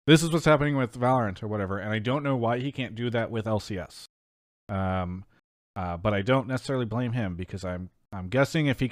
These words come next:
if he's willing to do it in Valorant, I can't imagine there's a reason why he would decide personally not to do it in League.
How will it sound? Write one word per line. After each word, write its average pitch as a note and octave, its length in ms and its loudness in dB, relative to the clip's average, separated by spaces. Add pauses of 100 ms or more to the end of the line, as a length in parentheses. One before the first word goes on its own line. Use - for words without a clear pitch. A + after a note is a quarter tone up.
if B2 160 -6
he's A2+ 180 -4
willing F#3+ 200 2
to F3+ 60 -6
do G3 120 4
it - 20 6
in E3+ 80 -2
Valorant, C3+ 540 6 (360)
I G2 60 -8
can't E3 220 0
imagine D3+ 320 2
there's C3 180 0
a C3+ 40 -4
reason C3 200 0
why A#2+ 140 2
he B2 160 -2
would A#2 80 0
decide A#2 680 0
personally A#2 460 0
not A2 240 2
to G#2+ 80 -10
do G2+ 140 0
it F2+ 80 -6
in F#2+ 100 -4
League. E2 340 -6